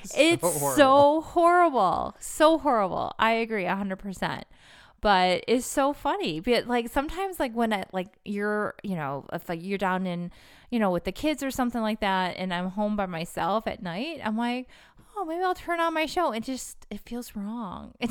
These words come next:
Speaker 2: just feel like, I feel like I need to be working then. <laughs> It's just, it's so weird.
Speaker 1: Well, in your defense,
Speaker 2: <laughs>
Speaker 1: it's pretty rare when you're not working,
Speaker 2: I,
Speaker 1: so.
Speaker 2: I know. But, um, I did, I did binge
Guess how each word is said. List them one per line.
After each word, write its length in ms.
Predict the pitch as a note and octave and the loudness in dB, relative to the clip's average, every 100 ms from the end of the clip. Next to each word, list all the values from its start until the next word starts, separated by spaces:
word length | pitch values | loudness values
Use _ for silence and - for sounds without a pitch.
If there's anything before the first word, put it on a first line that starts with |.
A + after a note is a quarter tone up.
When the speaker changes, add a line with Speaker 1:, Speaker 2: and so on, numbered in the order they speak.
| - | 0
Speaker 2:
just 140 | D4+ | -2
feel 160 | - C#4 | 0 4
like, 180 | B3+ - | 4 4
I 60 | A#3+ | -2
feel 160 | - C4 | 0 0
like 140 | C4+ | 0
I 60 | B3 | -2
need 120 | B3 | -2
to 60 | |
be 120 | A#3 A#3 | -2 0
working 460 | A3 - C#4+ G3 | 0 -2 -4 0
then. 400 | F#3 D3+ D#3+ E3+ F4 - | 0 0 -2 -6 -6 -6
<laughs> 180 | - D4 | -4 -2
It's 380 | A3+ G#3 - | 0 0 2
just, 240 | A#3+ D4 C#4+ | 2 0 -4
it's 180 | B3+ - | -8 -10
so 440 | - A3+ G#3+ A#3 | 0 2 2 -2
weird. 580 | G3 G#3 B3+ D#3 D#3+ F#3+ - | -8 -6 -6 -6 -8 -12 -4
Speaker 1:
Well, 220 | G3 E3 C#3 | 2 4 4
in 100 | D#3+ | 2
your 100 | D#3 | 0
defense, 500 | C3 C3+ A#2 D4 - C#4+ | 2 2 4 2 2 0
Speaker 2:
<laughs> 100 | - | 2
Speaker 1:
it's 160 | B3+ | 0
pretty 200 | - G3+ D3 | 2 0 2
rare 220 | C3 B2 | 2 2
when 120 | A2 | 0
you're 100 | G#2 G2 | 0 0
not 100 | F#2+ | 0
working, 360 | F2+ F#2 G2 F#2+ | -2 -2 -4 -2
Speaker 2:
I, 60 | A2+ | 0
Speaker 1:
so. 120 | G2 | 2
Speaker 2:
I 360 | F#2+ G3+ F3 D#3 | 0 -4 -10 -10
know. 260 | - - - - - - | -12 -12 -16 -20 -20 0
But, 400 | A3 G#3+ G3 - | 6 6 6 2
um, 320 | G#3 F#3 F3 - | 2 2 2 0
I 100 | A3+ | 0
did, 460 | B3 B3 C#4 C#4 - _ _ - | 2 2 2 -2 -6 _ _ -4
I 100 | G3+ | -4
did 420 | G3+ G#3 A3 G#3 | -2 -4 -4 -4
binge 340 | A3 G#3 A3+ | -2 0 0